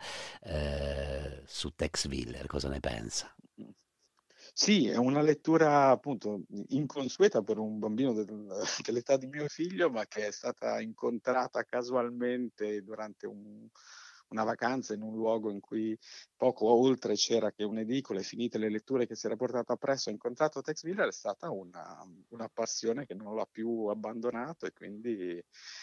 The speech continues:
Speaker 2: viva quando i ragazzi e le ragazze scelgono anche autonomamente dei loro percorsi di, di lettura, delle loro passioni
Speaker 1: Ma il
Speaker 2: e
Speaker 1: papà di
Speaker 2: culture.
Speaker 1: questo bambino, lei Anselmo Roveda, da piccolo
Speaker 2: <laughs>
Speaker 1: leggeva fumetti?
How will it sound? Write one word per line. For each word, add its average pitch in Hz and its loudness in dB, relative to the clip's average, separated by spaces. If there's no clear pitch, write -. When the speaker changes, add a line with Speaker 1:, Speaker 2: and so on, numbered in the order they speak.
Speaker 2:
viva 131 4
quando 101 0
i 98 -8
ragazzi 92 -4
e 95 -10
le 98 -4
ragazze 95 -4
scelgono 101 -4
anche 107 -8
autonomamente 110 -6
dei 104 -4
loro 98 -6
percorsi 95 -12
di, 87 -10
di 101 -8
lettura, 104 -4
delle 92 -6
loro 98 -8
passioni 95 -10
Speaker 1:
Ma 101 4
il 104 4
Speaker 2:
e - -4
Speaker 1:
papà 170 12
di 127 10
Speaker 2:
culture. - 10
Speaker 1:
questo 92 10
bambino, 71 8
lei 73 6
Anselmo 69 2
Roveda, 67 -2
da - 4
piccolo - 0
Speaker 2:
<laughs> - 0
Speaker 1:
leggeva 78 6
fumetti? 71 0